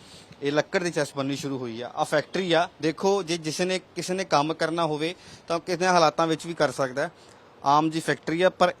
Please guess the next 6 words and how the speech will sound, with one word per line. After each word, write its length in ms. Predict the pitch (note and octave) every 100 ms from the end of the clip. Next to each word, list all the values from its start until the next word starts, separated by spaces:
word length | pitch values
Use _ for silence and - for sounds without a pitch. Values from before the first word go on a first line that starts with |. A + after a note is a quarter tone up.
| E3
ਇੱਥੋਂ 360 | D#3+ - F#3+
ਦੀਆਂ 200 | F3+ F3+
ਬਣੀਆਂ 360 | E3 D3 D3 D3
ਹੋਈਆਂ 400 | C#3+ C#3 C#3 C3+ - - -
ਚੈੱਸ, 460 | - D#3 D#3 - - - - -
ਸ਼ਤਰੰਜ 520 | C#3 B2 D#3 F#3 C#3